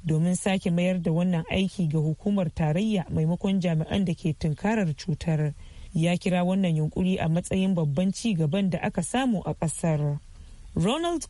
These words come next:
Klein, mutumin da ke sukar Trump akai-akai, wanda ya jagoranci tawagar da ta tunkari annobar Ebola a shekarar dubu biyu da goma sha hudu a yammacin Afirka,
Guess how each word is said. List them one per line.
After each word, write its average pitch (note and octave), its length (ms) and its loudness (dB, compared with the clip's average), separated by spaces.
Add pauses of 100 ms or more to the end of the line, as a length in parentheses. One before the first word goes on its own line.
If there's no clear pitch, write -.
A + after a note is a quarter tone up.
Klein, D#3 380 0 (340)
mutumin A#3 340 2
da E3+ 80 0
ke D#3+ 300 0
sukar C4+ 520 -4
Trump F#3 300 -2
akai-akai, E3+ 640 -2
wanda F3 320 0
ya F#3 120 2
jagoranci D#3+ 640 0
tawagar F3+ 460 0
da D#3 120 0
ta - 140 -4
tunkari E3+ 520 0
annobar D#3+ 540 0
Ebola G3+ 460 0
a E3+ 60 0
shekarar G3+ 460 -2
dubu F#3 240 0
biyu G#3 200 -2
da A3+ 60 2
goma F3 340 0
sha F3 240 0
hudu - 260 -2
a E3+ 80 0
yammacin E3+ 480 0
Afirka, D#3 800 -2